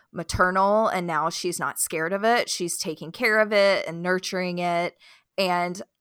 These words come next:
I mean, my mind just immediately went to, "Well, what if there's something bad inside this egg? Like, what if there's a monster in there?"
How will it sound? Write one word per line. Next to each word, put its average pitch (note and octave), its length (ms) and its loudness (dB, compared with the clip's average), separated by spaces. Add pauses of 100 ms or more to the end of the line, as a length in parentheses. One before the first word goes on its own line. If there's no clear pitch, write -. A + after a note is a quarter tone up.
(640)
I G3 120 6
mean, F3+ 260 -4
my F#3 200 8
mind D#3+ 320 4
just E3 200 -6
immediately F3 460 -6
went F3 220 -4
to, F#3+ 140 -2
"Well, F#3+ 200 0
what E3+ 180 2
if A#3+ 140 -8
there's B3+ 200 0
something G3+ 340 -2
bad D3 300 -2
inside B3 440 -4
this - 260 -10
egg? - 340 -8 (400)
Like, F3+ 240 2
what F3+ 260 4
if G#3 120 4
there's A3 240 0
a G3 60 -2
monster F3 560 0
in C3 160 -6
there?" G#2 440 -2